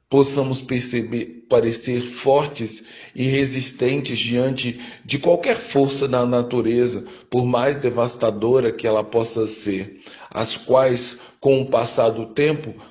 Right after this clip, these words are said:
vamos aprendendo a dominar. A morte, porém, segue sendo incontrolável, inegociável e definitiva. Dessa maneira, ela impõe,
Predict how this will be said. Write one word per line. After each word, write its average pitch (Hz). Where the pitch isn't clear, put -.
vamos 127
aprendendo 127
a 131
dominar. 123
A 110
morte, 117
porém, 107
segue 127
sendo 127
incontrolável, 123
inegociável 120
e 131
definitiva. 113
Dessa 123
maneira, 107
ela 127
impõe, 131